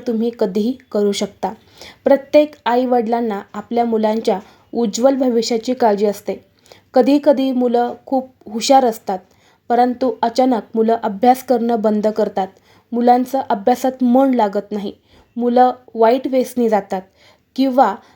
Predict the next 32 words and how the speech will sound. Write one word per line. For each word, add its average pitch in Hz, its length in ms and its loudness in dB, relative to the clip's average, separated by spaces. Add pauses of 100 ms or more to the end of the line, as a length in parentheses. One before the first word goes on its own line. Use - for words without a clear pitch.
(120)
मुलांना 240 480 2 (160)
वाईट 233 360 2
संगत 247 480 -2 (100)
जी 247 80 0
आहे 220 200 -2 (100)
तर 202 100 -2
ती 220 200 -2
लागत 202 300 0
असते. 202 260 -2 (240)
यामुळे 226 460 4
मुलं 240 260 -2 (100)
हट्टी 254 400 -2
बनतात, 202 380 -2 (120)
सांगितलेलं 233 500 0 (100)
ऐकत 240 440 0
नाही 208 300 -4 (520)
आणि 262 260 4
यामुळेच 277 540 4
मुलांची 247 540 -2
प्रगती 247 600 0
जी 254 100 0
आहे 254 240 0 (120)
तर 226 100 -2
ती 247 220 -4
कुठेतरी 247 500 -2
बंद 233 340 2
होते. 226 340 -2 (680)
आणि 277 160 2
म्हणून 262 460 2
जर 233 180 0
उद्या 247 300 0
आपण 247 320 0